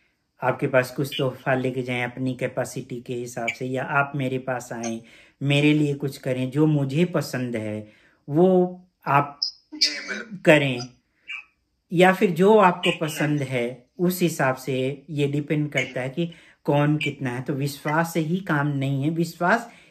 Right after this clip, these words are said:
Speaker 1: एक सीढ़ी है। विश्वास के बाद फिर अगला जो स्टेप आता है कुछ करना, करके दिखाना।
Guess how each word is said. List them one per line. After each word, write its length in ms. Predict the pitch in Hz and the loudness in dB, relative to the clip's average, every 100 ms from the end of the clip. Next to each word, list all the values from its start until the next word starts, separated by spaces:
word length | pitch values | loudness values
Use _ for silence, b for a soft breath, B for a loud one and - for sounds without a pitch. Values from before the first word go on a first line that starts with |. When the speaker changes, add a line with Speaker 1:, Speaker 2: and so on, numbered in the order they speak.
| B | B
Speaker 1:
एक 360 | 190 254 - - b b | 4 4 0 -20 b b
सीढ़ी 500 | - - 247 269 262 | -10 0 2 4 4
है। 340 | 170 110 87 _ _ _ _ _ _ _ _ - - _ _ _ 139 | 4 0 -8 _ _ _ _ _ _ _ _ -10 -10 _ _ _ 2
विश्वास 580 | 170 170 - 175 202 | 4 4 2 4 4
के 200 | - 233 | 2 -2
बाद 140 | 196 233 | -2 -2
फिर 240 | - 202 | 2 4
अगला 240 | 170 185 214 | 4 4 4
जो 180 | 214 | 2
स्टेप 340 | 196 - 190 175 | -2 -2 -2 0
आता 280 | 156 156 156 | -2 0 -2
है 160 | 175 | -2
कुछ 260 | 202 233 - | -4 -6 -2
करना, 640 | - 160 143 117 95 - _ _ _ - | 4 4 4 -2 -4 -14 _ _ _ 2
करके 340 | 202 247 220 | 2 4 2
दिखाना। 540 | 160 151 - 104 92 | 2 0 -2 -6 -6